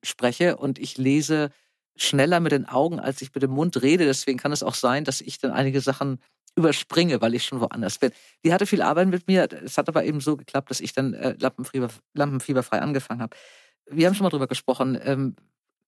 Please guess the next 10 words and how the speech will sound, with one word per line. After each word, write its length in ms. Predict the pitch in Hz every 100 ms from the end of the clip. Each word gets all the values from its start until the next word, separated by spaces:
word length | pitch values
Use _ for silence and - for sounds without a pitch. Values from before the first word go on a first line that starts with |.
| _
glaubst 340 | 151 - -
du, 140 | 202 180
oder 260 | - 120 - -
ich 140 | -
weiß, 160 | 117 123
dass 140 | 123
du 60 | 127
es 100 | -
glaubst, 420 | 120 135 - -
ähm, 260 | 131 127